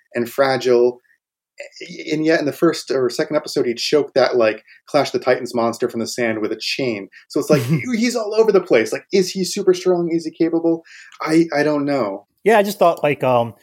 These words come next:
Speaker 3: bring up our, our recurring, our wheel of guest stars for, um, <laughs> this week. We had, uh, I just wanted to highlight Thundercat, who I thought, you know, first acting role he's done, and he's charismatic. I, this is something that's been killing me, and I just wanna bring up since Thundercat was in it. And also, I think the music's been this good too, but, um,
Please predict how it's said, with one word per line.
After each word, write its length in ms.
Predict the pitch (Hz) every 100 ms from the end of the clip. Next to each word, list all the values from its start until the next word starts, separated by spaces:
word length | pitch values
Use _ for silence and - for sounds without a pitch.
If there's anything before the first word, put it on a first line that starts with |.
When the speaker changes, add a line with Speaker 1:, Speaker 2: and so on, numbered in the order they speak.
| _ -
Speaker 3:
bring 180 | 147 131
up 280 | 123 - -
our, 260 | 127 113 -
our 120 | 120
recurring, 600 | 117 - - 139 123 123
our 200 | 131 123
wheel 440 | 117 135 135 131 131
of 300 | 131 117 110
guest 260 | 151 143
stars 540 | - 123 107 107 110 - _ _ _ _
for, 320 | - 123 113 113
um, 500 | 110 104 104 95 - _
<laughs> 100 | -
this 220 | 160 -
week. 180 | 123 -
We 120 | 139
had, 260 | 117 110
uh, 40 | 110
I 140 | 110
just 140 | 110 107
wanted 160 | 113 107
to 200 | 104 - _ -
highlight 340 | 123 117 -
Thundercat, 500 | 120 110 107 110 117 135
who 80 |
I 80 | 143
thought, 320 | 147 120 120
you 100 | 170
know, 260 | 104 98 110 _ _ _ _ -
first 260 | 156 -
acting 300 | - 131 143
role 160 | 127 117
he's 140 | 110
done, 300 | 104 113 113
and 140 | 110 104
he's 240 | 107 104 _ -
charismatic. 480 | 135 101 104 165 87
I, 160 | - 143
this 180 | 151 147
is 80 |
something 220 | 143 139 139
that's 120 | 120
been 120 | 131
killing 260 | 147 135 120
me, 240 | 117 113
and 140 | 110
I 40 | 120
just 120 | 117
wanna 140 | 120
bring 160 | 113 117
up 100 | 113
since 180 | - 123
Thundercat 360 | 143 127 127 117
was 140 | 110
in 160 | 165 151
it. 140 | 123 160
And 100 | 190
also, 200 | 226 139
I 60 |
think 140 | 139 147
the 40 |
music's 300 | 127 131 123
been 100 | 127
this 160 | 101 -
good 220 | 117 101
too, 180 | 156 123
but, 240 | 113 -
um, 300 | 123 110 101